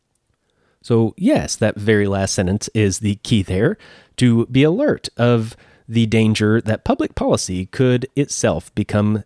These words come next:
the captive of a scientific technological elite. It's warning of the technocracy. And the next bit is getting away from the presidents, and this first one is from H G Wells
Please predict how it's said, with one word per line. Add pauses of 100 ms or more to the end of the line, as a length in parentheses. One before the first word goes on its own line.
the
captive (120)
of
a
scientific
technological
elite. (420)
It's
warning
of
the
technocracy. (440)
And (100)
the
next
bit (380)
is
getting
away
from
the
presidents,
and (340)
this
first
one
is
from (100)
H
G
Wells